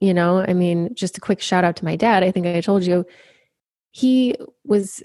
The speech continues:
so excited about the podcast and specifically tying it back to Obama, saying he's the one that's going to be able to make things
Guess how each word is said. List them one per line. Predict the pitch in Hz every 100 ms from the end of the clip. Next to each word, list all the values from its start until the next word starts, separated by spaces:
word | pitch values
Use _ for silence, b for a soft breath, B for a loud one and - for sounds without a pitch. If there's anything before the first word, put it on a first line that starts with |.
| _
so | - - - 214 214 214 220 220 208 - _ _ _ _ _ _ _ _ _
excited | - 190 - 190 202 180 170 165 _ 196
about | 180 175
the | 175
podcast | 196 196 190 190 180 - 190
and | 175 160 160 175 - _ _ _
specifically | - 208 202 202 196 196 190
tying | 180 196 180
it |
back | 180 170
to | 180
Obama, | 170 185 196 180 175
saying | 190 180 175 175 - _ _ _ _ _ _ _ _ _ _ _ _
he's | - 226 226
the | 208
one | 196 190
that's | 180
going | - 180 175 170
to | 170
be | 165 170
able | 165
to | 160 180
make | 165 156
things | 165 160 156 151 -